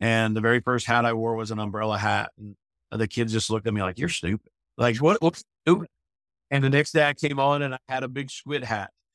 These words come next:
And they're like, "What, what is this?" And I said, "You're finally talking to me.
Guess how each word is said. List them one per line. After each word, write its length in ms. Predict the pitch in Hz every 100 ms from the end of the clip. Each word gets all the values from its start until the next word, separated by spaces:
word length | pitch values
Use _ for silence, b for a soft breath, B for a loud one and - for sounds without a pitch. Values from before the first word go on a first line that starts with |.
| _ _ _ -
And 220 | 127 123
they're 80 | 120
like, 100 | 117 -
"What, 280 | 117 170
what 260 | 147 143 190
is 180 | 196 165
this?" 240 | 165 117
And 100 | 120
I 40 | 117
said, 160 | 123
"You're 100 | 120
finally 300 | 110 123 123
talking 340 | 110 117 - 98
to 40 |
me. 180 | 92 90